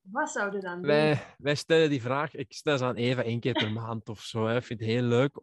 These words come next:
Speaker 2: omdat dat ook hard naar boven brengt hoe de staat van uw huidige leven, hè, eruit ziet.
Speaker 1: Ja,
Speaker 2: Als het antwoord is,
Speaker 1: absoluut.
Speaker 2: "Ik zou super hard gaan beginnen reizen", misschien heb je dan gewoon meer te beginnen reizen, hè.
Speaker 1: Ja, absoluut.
Speaker 2: Ehm, maar bij mij staat echt heel hoog op het lijstje,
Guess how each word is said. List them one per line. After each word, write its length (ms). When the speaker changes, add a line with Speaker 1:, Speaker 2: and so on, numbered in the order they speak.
Speaker 2:
omdat 280
dat 180
ook 140
hard 280
naar 240
boven 340
brengt 460
hoe 280
de 140
staat 420
van 120
uw 60
huidige 340
leven, 380
hè, 240
eruit 320
ziet. 100
Speaker 1:
Ja, 140
Speaker 2:
Als 160
het 120
antwoord 200
is, 100
Speaker 1:
absoluut. 0
Speaker 2:
"Ik 60
zou 140
super 280
hard 200
gaan 160
beginnen 300
reizen", 480
misschien 260
heb 140
je 60
dan 140
gewoon 220
meer 200
te 100
beginnen 320
reizen, 420
hè. 140
Speaker 1:
Ja, 120
absoluut. 480
Speaker 2:
Ehm, 260
maar 140
bij 100
mij 160
staat 220
echt 160
heel 320
hoog 220
op 120
het 120
lijstje, 600